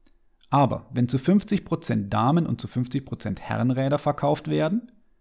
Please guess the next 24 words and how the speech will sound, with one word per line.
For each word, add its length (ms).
und 160
fünfzig 420
Prozent 440
der 100
Gesamtzahl 600
an 100
verkauften 520
Rädern 440
eine 180
rosa 360
Lackierung 560
besitzen 560
und 120
die 140
anderen 300
fünfzig 440
Prozent 380
eine 180
schwarze 420
Lackierung, 680
würde 220
jemand 380
ernsthaft 520
erwarten, 640